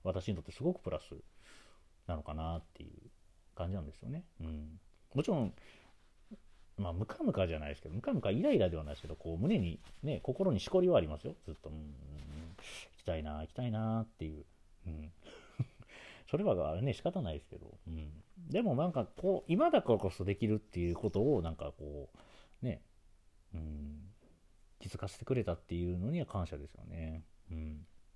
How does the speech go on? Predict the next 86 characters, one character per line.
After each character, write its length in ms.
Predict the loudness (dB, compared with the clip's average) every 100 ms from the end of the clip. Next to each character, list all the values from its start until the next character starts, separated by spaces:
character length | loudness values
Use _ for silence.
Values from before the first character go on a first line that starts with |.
| -20 -20 -4
な、 140 | 4 8
だ 100 | 10
か 60 |
ら 80 | 10
こ 140 | 8 8
れ 80 |
か 120 | 10 8
ら 80 |
は、 260 | 8 4 0 -6 -16 -2
ま 80 | 0
あ、 20 |
こ 120 | 2
こ 100 | 4
ま 140 | 6
で 260 | 8 8 8
ね、 180 | 4 4
気 100 | 4
持 140 | 4 4
ち 120 | 4
を 360 | 6 6 4 2
こ 300 | 4 4 4
う 40 | 4
持 80 | 4
っ 20 |
て 160 | 6
た 140 | 6 6
ん 120 | 4
な 100 | 4
ら、 140 | 6
次 240 | 4 4 4
は 160 | 4
も 160 | 0 -2
う 20 |
実 200 | -2 -2
行 100 | 2
に 60 | 2
移 100 | 2
す 100 | 2
の 80 | 2
み 80 | 2
な 100 | -2
の 140 | -6
で、 280 | -6 -6 -8 -16 -14 -12 -12 -12 -14 -18 -6
う 20 |
ん、 220 | -4 -2 0
こ 140 | 4
れ 60 | 6
を 80 |
だ 100 | 8
か 80 | 8
ら 60 | 8
今 160 | 6
の 60 | 6
み 120 | 4
た 80 | 4
い 40 |
に 60 | 0
そ 80 | -2
の 80 | 0
グ 140 | 2
ル 100 | 4
メ、 320 | 6 4 2 -2
グ 100 | 0
ル 60 | 2
メ 80 |
じ 80 | 0
ゃ 40 | -4
な 60 |
い、 20 | -2
え 160 | -2
ー、 20 | 0
食 100 | 2
べ 60 |
物 220 | 2 4
漫 240 | 4 4 4
画 100 | 4
で 80 | 4
ア 60 |
プ 120 | 2
ロ 100 | 0
ー 20 | -2
チ 120 | -4
す 80 | -6
る 60 |
の 120 | -6 -4
か、 340 | -2 0 -2